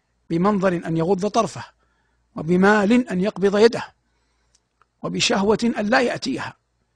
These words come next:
بهذا يبتلى إيمان العبد، والله جميل يحب الجمال. فيوسف عليه السلام نشأ جميل، ذا جمال في باطنه وجمال في، في ظاهره.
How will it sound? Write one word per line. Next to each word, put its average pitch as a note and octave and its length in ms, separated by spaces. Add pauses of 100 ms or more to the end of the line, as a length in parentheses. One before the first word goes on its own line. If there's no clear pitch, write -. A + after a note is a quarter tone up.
(280)
بهذا D4 300
يبتلى F#3+ 380
إيمان D#3+ 320
العبد، B2 360 (1500)
والله F#3 500
جميل E3+ 420
يحب C4 300
الجمال. F3+ 320 (840)
فيوسف C4 440
عليه A#3+ 260
السلام A#3 460
نشأ - 340
جميل، G#3+ 480 (840)
ذا G3 140
جمال D#3+ 500
في A3+ 180
باطنه B3 520
وجمال F3+ 520
في، A3+ 240 (520)
في G#3+ 180
ظاهره. E3 360